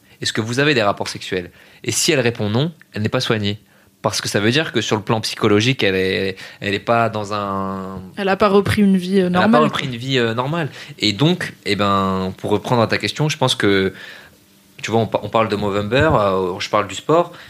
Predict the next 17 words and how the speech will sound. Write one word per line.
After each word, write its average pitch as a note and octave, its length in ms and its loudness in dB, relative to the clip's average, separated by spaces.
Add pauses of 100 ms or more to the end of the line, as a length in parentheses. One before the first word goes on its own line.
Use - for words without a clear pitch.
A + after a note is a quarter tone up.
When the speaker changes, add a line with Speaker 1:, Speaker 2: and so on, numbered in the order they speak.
Speaker 1:
mais F#2+ 380 -4
l'activité A#2+ 680 -2
sexuelle, B2+ 680 -2
enfin G#2 160 0
l'activité, G2+ 480 -4
le, F2+ 160 -2
le, F2+ 140 -4
le, F2+ 140 -4
le, F2+ 140 -8 (320)
le G2+ 120 -8
fait C#3+ 120 0
d'avoir C3 320 2
des A#2+ 80 4
rapports, A2 380 2
euh, F#2 160 2
sexuels, B2 640 0
euh, F#2 320 0